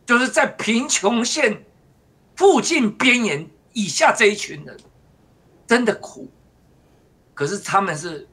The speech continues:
有苦难言，所以等于政府就给五千、一万这样，五千、一万。他快走投无路的时候，那这一群人是在，是弱势，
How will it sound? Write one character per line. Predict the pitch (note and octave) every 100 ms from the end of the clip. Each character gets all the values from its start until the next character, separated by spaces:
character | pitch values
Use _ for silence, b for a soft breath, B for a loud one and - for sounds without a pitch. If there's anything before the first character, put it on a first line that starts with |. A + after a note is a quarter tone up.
| _ -
有 | C#3
苦 | - C3+
难 | G2 G2 B2
言， | F2 - _ _ _ _ _ _ _ _ _ _
所 | G3+
以 | A3 - _ -
等 | G3+
于 | E3+
政 | - D#4+ C4+ D#3+
府 | D3
就 | E3+ F3+
给 | - A2 G2+ - _ _ _ _
五 | B2 A#2
千、 | - D#3+ D#3+ - _ _ _
一 | A2+
万 | C#3+ D#3 -
这 | F#3
样， | E3 C#3+
五 | C3+
千、 | A#2 C#3+ D3+ D3
一 | E3
万。 | D#3 B2 - _ _ _ _ _ _ _ _ _ _ -
他 | C4+ D#4
快 | - - B3
走 | G#3+ E3+ D#3+
投 | D3 F3+
无 | F3
路 | G3 G3+
的 | D#3+
时 | C3
候， | C3+ C#3 G#2
那 | D3
这 | D3+ C4 C4
一 |
群 | A#3 F3+ F#3
人 | D#3 A#2+
是 | A2+ C#3
在， | - C#3 A#2 - _
是 | - D#3
弱 | D3+ A#2
势， | - - F2